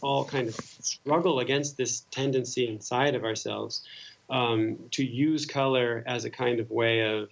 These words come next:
um, discerning allegiances, coalitions, um, class, uh, ideas about class, ideas about,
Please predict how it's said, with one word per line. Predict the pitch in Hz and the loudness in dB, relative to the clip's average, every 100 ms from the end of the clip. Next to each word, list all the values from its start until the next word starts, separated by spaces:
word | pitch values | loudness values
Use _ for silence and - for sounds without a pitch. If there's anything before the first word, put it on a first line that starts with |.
| - | -6
um, | 113 110 104 107 101 - | -2 0 0 0 -2 -4
discerning | 113 - 135 123 117 | 2 4 4 2 2
allegiances, | 101 104 123 131 131 - 131 127 123 - - - - _ - | 0 -2 -2 0 0 2 2 2 0 -4 -12 -20 -20 _ -4
coalitions, | 131 120 117 123 - 127 120 120 113 - - 120 | 0 2 4 4 4 2 2 0 -2 -8 -10 -6
um, | 107 98 98 92 - - - - | -4 -4 -6 -8 -12 -20 -20 -10
class, | - 127 123 131 135 - - | -2 2 4 2 0 -2 -4
uh, | 123 127 123 117 107 | -2 -2 0 -2 -2
ideas | 127 135 123 | 0 2 0
about | 113 101 - | -2 -10 -10
class, | - 120 120 127 127 | -4 0 2 2 2
ideas | 120 117 120 | -2 0 -2
about, | 120 117 107 98 | -2 -4 -4 -4